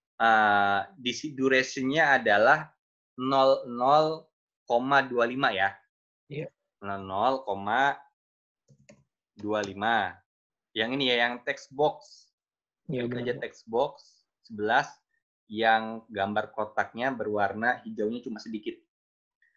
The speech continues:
Speaker 1: Kemudian
Speaker 2: Iya.
Speaker 1: delay-nya no-, dua detik.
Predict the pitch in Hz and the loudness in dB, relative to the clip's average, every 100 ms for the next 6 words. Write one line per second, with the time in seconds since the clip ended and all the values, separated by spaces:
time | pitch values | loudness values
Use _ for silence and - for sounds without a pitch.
0 | _ _ 117 113 117 117 113 113 117 135 | _ _ -2 0 0 -2 -2 0 4 4
1 | 151 127 120 120 117 120 147 175 165 - | 4 0 -2 2 2 4 4 4 2 -6
2 | _ _ _ 120 120 120 120 123 123 - | _ _ _ -8 -4 2 6 6 4 0
3 | 123 123 131 131 - 156 | -12 4 4 4 -2 -4